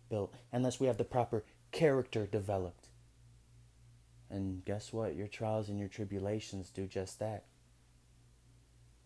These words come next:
Understand that when you go through the storm, you're with the Lord. All you have to do is cry out to him, and he will comfort you. Lean on the Lord with all of your strength.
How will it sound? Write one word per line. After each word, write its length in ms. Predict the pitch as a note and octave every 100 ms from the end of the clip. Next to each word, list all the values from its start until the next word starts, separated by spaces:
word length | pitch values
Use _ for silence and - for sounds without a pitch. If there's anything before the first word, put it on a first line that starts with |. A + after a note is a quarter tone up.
| - - - -
Understand 580 | B2+ C#3+ C3 - D3 C#3+
that 60 | C3+
when 160 | C#3+
you 60 | C3+
go 180 | C#3 C3+
through 180 | C#3
the 80 | B2+
storm, 480 | B2+ - C3+ C#3+ C3
you're 120 | B2
with 280 | A#2+ C#3+ -
the 80 | B2+
Lord. 420 | A#2 C#3 D3 A#2+
All 160 | A#2+ C#3
you 100 | C3+
have 240 | C3+ B2+
to 60 | A2+
do 200 | C3+ C#3
is 100 | B2
cry 420 | - C3 B2+ B2+
out 300 | C3+ C#3+ -
to 140 | - A#2+
him, 360 | A2+ G2+ F2+ - - - - - - - - - - - -
and 140 | G2+ G2+
he 80 | G#2+
will 120 | G2+
comfort 460 | - A2+ A#2 G#2 -
you. 200 | G2 F#2 - - - - - - - - - -
Lean 540 | A2+ E3+ G#3 G3+ F#3+
on 200 | D#3+ D#3
the 100 | C#3+
Lord 400 | C3 C#3 C3 A#2+
with 160 | A2+ A#2+
all 200 | A#2+ A#2+
of 80 |
your 120 | A2+ G#2+
strength. 600 | - A2+ G#2+ G2 -